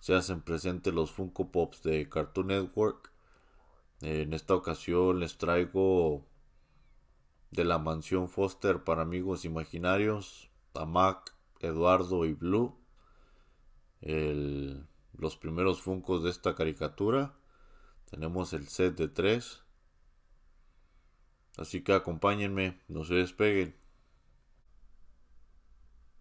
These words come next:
Pues ahí los tienen, amigos. Ahí están los tres Funko Pops de la Mansión Foster que han salido hasta el momento.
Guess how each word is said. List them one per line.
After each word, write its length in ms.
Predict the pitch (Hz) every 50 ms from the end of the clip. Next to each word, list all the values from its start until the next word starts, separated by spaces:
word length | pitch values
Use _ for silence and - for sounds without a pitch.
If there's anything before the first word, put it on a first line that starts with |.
| - - - - - - - -
Pues 240 | - 95 90 82 -
ahí 160 | 85 82 82
los 200 | 85 85 - -
tienen, 320 | - 95 92 92 90 85
amigos. 600 | 82 85 90 92 90 90 92 90 87 - - - - - - - - - -
Ahí 260 | 76 78 78 76 78 80
están 680 | 80 - - - - 82 82 82 82 80 76 73 - - - - - - - - - - - - - - - - _ - - - _ - - _ - - - - - - -
los 240 | - 78 73 - -
tres 260 | - 90 92 92 90
Funko 440 | - 95 95 92 - - 98 90 -
Pops 360 | - 82 80 71 - - - -
de 340 | 87 82 78 76 76 73
la 140 | 73 76 76
Mansión 480 | 76 76 78 78 76 - 90 92 87 85
Foster 600 | - 92 90 85 - - - 101 98 90 - -
que 120 | - 95
han 100 | 90 87
salido 340 | - 90 82 82 87 90 90
hasta 220 | 85 - - 78
el 80 | 78 76
momento. 640 | 76 73 76 78 82 87 90 87 - 113 117 127